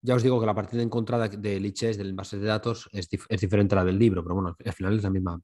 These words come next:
la misma apertura, ¿no? La misma partida. Aquí otra vez es lo que os digo, alfil C uno <clears throat> o alfil H cuatro, ¿no? Caso de alfil H cuatro, pues G cinco.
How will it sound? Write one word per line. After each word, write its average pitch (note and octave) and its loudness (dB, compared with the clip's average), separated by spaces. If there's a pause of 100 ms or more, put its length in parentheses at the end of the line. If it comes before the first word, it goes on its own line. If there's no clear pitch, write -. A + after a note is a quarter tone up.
la F#2 -4
misma E2+ -8
apertura, F2 -10
¿no? G2 -6
La F2 -4
misma F2+ -2
partida. F2 -2 (500)
Aquí A#2 4
otra A2 8
vez A2 8
es F#2+ 2
lo F#2 2
que F#2 2
os E2+ 0
digo, E2+ 2
alfil G#2 0
C - 0
uno C#3+ 4 (840)
<clears throat> D#3+ 6
o D3 6
alfil A2 2
H F2+ -4
cuatro, D#2+ -12
¿no? C#3+ 0
Caso F#2 -2
de F#2 2
alfil G2 2
H G#2+ 0
cuatro, D#3 4
pues F#2 -6
G G2+ 0
cinco. F2+ -8